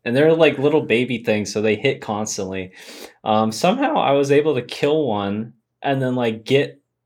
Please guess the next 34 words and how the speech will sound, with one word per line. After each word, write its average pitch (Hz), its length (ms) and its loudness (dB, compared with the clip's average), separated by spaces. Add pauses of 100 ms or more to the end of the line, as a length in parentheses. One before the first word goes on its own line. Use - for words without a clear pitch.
(200)
one 135 240 0
of 139 120 0
them 117 180 2
up, 113 240 0
and 113 140 0
then 113 100 -2
we 117 100 -4
got 117 220 2
the 113 120 -4
other 117 220 2
one 104 160 -2
up, 98 300 -6
and 110 100 -2
then 113 120 0
it - 20 -2
was, 110 160 -2
like, 107 160 -2
a 98 100 -6
fight 113 300 0
for 123 140 -2
our 95 180 2
life 98 220 -2
to 98 100 -8
kill 107 200 -2
the 104 60 -4
little 101 220 -2
baby 95 300 -2
spiders 95 520 -4
'cause 104 120 -10
we 101 100 -4
were 98 100 -4
constantly 101 440 -6
going 98 320 -6
down. 92 400 -2